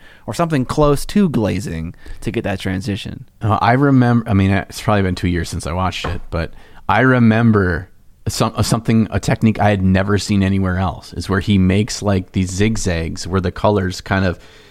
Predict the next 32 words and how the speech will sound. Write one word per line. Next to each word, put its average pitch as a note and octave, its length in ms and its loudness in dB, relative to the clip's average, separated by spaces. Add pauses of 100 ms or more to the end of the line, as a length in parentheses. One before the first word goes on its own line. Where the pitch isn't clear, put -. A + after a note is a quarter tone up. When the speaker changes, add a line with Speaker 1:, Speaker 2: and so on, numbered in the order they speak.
(420)
Speaker 2:
connect A2 420 0
like G#2 220 0
a, F2 320 -2 (720)
um, F2 520 -4
like - 140 -6
a E2+ 60 0
zipper. - 440 -2 (880)
Speaker 1:
Mm. A#2 840 0 (260)
Speaker 2:
And B2+ 160 2
he - 160 2
may F3 340 4
eventually B2+ 580 2
do G2+ 180 0
some F#2+ 200 -4
kind F#2+ 220 -2
of F2 80 -4
glazing F#2+ 420 -4
after E2+ 300 -6
that, D#2+ 300 -6
but G#2 120 0
it's G#2+ 220 -4
like, G#2+ 380 -2 (640)
he - 180 0
doesn't F#3 360 2
let G3 180 0
the - 80 -4
colors D3 500 -2
really C3 240 -2
work. D3 340 -10
I F2+ 160 -4
don't - 140 -14
know. - 120 -18